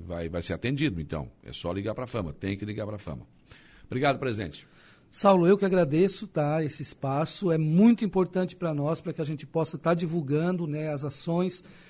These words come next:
Speaker 2: eh, do Poder Legislativo, e vocês ajudam a gente a dar essa transparência naquilo que a gente realiza, né? Então, agradeço, né, a, a, a Rádio Araranguá, que tem sido uma parceira nossa,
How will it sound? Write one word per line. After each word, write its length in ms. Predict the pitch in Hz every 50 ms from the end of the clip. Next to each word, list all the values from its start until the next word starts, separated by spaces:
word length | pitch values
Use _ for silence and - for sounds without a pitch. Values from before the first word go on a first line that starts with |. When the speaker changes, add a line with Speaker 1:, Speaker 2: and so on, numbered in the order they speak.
| - - - _ -
Speaker 2:
eh, 480 | - 147 147 151 147 147 147 147 147 139
do 220 | 123 135 139 151
Poder 300 | 139 - 160 156 156 165
Legislativo, 1000 | 156 160 147 139 143 151 143 135 - - 156 156 170 185 185 180 208 208 208 220 -
e 440 | 254 196 208 226 240 247 254 277 - - _ _ _ _ _ _ _ _ _ -
vocês 400 | 196 202 - - - 269 269 220
ajudam 360 | 240 196 165 220 202 196 190
a 60 | 190 180
gente 400 | 143 185 190 196 180 - - 185
a 120 | 175 175
dar 160 | 147 165 180
essa 220 | 190 175 180 202 170
transparência 760 | - 185 180 - - - 175 165 175 180 175 175 175 175
naquilo 360 | 156 156 156 - 180 165 170 165
que 440 | - - 160 160 160 156 151 151 147
a 60 | 143
gente 440 | 135 156 165 151 143 147 165 160 151
realiza, 500 | 139 156 165 160 151 143 139 127 117 127
né? 200 | 117 143 185 196 - - - - - - - - - _
Então, 180 | - - 175 180
agradeço, 640 | 175 160 180 170 143 156 170 208 220 - - - 180
né, 220 | 160 160 175 180
a, 40 | 165
a, 800 | 151 143 131 127 139 131 135 135 127 120 120 123 123 113 110 120
a 20 | 131
Rádio 260 | 123 147 156 143 165
Araranguá, 460 | 160 160 156 151 143 131 147 151 175
que 80 | 180 -
tem 100 | - 151
sido 220 | - - 165 151
uma 120 | 151 165 151
parceira 460 | - 156 139 - - 165 160 151 139
nossa, 420 | 131 135 151 185 202 - - -